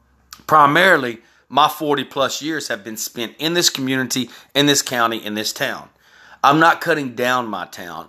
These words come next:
I'm not cutting down my community at all. But I very much wished that I would have been gone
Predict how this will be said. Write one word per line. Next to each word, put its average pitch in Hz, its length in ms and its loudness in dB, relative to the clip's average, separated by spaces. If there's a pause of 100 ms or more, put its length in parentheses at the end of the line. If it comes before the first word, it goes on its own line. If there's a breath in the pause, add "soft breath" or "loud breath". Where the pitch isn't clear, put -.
I'm 131 180 2
not 131 220 4
cutting 117 320 -2
down 104 300 -2
my 90 140 -4
community 85 680 -12
at 127 180 6
all. 92 320 4 (380 soft breath)
But 156 340 4
I 123 120 4
very 147 340 2
much 135 500 -6
wished 127 680 0 (420)
that 117 140 0
I 117 60 6
would 117 180 -2
have 113 160 -2
been 107 160 -6
gone 101 400 -2